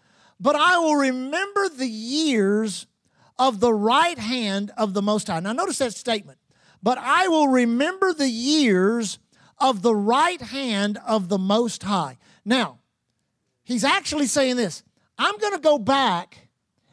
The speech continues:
and think of a time in which everything was good, when God was doing great things, when there was an outpouring, when there are manifestations of wonderful,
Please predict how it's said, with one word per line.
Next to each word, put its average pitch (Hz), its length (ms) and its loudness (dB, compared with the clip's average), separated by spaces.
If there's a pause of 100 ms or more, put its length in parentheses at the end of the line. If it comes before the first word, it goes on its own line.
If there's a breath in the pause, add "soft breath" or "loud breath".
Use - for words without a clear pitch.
(120)
and 233 180 -4
think 349 260 -6
of 302 100 -2
a 262 80 0
time 180 920 -4 (520)
in 247 120 0
which 226 180 2
everything 277 420 0
was 185 160 -2
good, 147 400 -4 (1400)
when 202 160 -6
God 262 280 2
was 208 160 -2
doing 208 260 0
great 208 260 2
things, - 560 -8 (440)
when 214 140 2
there 285 140 4
was 233 140 2
an 233 100 2
outpouring, 170 680 -2 (480)
when 220 140 0
there 285 120 6
are 269 40 4
manifestations 240 880 0
of 185 80 -2
wonderful, 196 400 -2